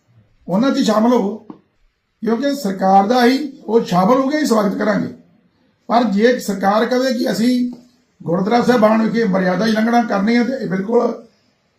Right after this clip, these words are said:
ਕਦਾਚਿਤ ਬਰਦਾਸ਼ਤ ਨਹੀਂ ਕੀਤਾ ਜਾ ਸਕਦਾ। ਮੈਂ ਹੱਥ ਜੋੜ ਕੇ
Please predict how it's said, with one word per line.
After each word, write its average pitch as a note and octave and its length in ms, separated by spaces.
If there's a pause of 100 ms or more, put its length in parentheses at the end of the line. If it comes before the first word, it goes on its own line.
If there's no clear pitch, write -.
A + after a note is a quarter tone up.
ਕਦਾਚਿਤ G3 320
ਬਰਦਾਸ਼ਤ E3+ 400
ਨਹੀਂ G#3 100
ਕੀਤਾ C#3+ 200
ਜਾ C3+ 160
ਸਕਦਾ। E3+ 480 (640)
ਮੈਂ G#3 320
ਹੱਥ F#3 320
ਜੋੜ G#3 300
ਕੇ - 360